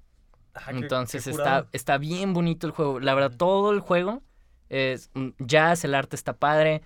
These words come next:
Speaker 2: Ah, está súper caótico el juego. Pue-, puedes desbloquear un montón de pistas.
Speaker 1: <laughs>
Speaker 2: Eh, y al final, pues, es, sigue siendo un party game.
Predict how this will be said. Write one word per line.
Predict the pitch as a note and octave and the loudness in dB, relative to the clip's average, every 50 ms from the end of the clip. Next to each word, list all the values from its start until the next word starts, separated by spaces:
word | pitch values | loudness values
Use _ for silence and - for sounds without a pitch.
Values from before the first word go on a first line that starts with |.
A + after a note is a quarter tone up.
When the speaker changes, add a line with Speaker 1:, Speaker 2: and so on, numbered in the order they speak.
| - _ _ _ _ _ - | -14 _ _ _ _ _ -2
Speaker 2:
Ah, | - C3+ C3+ C3 C3 B2+ B2+ B2+ B2 B2 - - | 0 2 2 2 2 2 2 2 2 0 0 -2
está | - D3 - - D#3 | -4 -4 -2 -2 -4
súper | - - E3+ E3+ F3 D3+ - | -4 -4 -4 -2 -2 -2 -2
caótico | - - C3 C#3 C#3 E3 E3 - | 0 0 -2 0 -2 -4 -6 -6
el | B2 | -6
juego. | - - D3 C#3+ | -4 -2 -4 -2
Pue-, | - D#3 D3 B2 C3+ B2+ A2+ | 0 -2 -2 -2 -4 -6 0
puedes | - D#3+ F3 | 0 0 2
desbloquear | F#3 F3 E3 - - D#3+ D#3+ | 2 2 0 0 2 2 2
un | F3 F#3 | 2 2
montón | F3+ E3+ D#3+ C#3+ C#3 D3 | 2 2 2 0 0 2
de | D#3 E3 | 0 0
pistas. | D#3+ - E3+ E3+ E3+ E3+ - F#3 G3 G3+ - _ | 0 0 -2 -2 -2 0 0 0 0 0 -4 _
Speaker 1:
<laughs> | - - - _ - - - - - - | -20 -20 -20 _ -20 -20 -20 -20 -14 -6
Speaker 2:
Eh, | - C3 B2+ B2+ B2 B2 A#2+ A#2+ A#2+ A#2+ A#2 A#2 A#2 A#2 A2+ - | -2 0 2 2 4 2 2 2 0 0 0 0 0 -2 -2 -2
y | - C#3 | 2 4
al | C#3 C3+ | 4 4
final, | - D3 C3 B2+ B2+ C3+ | 2 0 -2 -2 -2 -2
pues, | - C#3 B2+ B2+ | -4 -8 -8 -8
es, | C3 A#2 - _ - _ _ - | -8 -10 -10 _ -20 _ _ -8
sigue | - C#3 A#2+ | -8 -6 -6
siendo | - C#3+ C3 | -6 -6 -6
un | C3 A#2+ | -6 -4
party | A#2+ B2 A#2+ A#2 | -4 -4 -4 -4
game. | B2 B2+ A2 G#2+ | -6 -8 -8 -10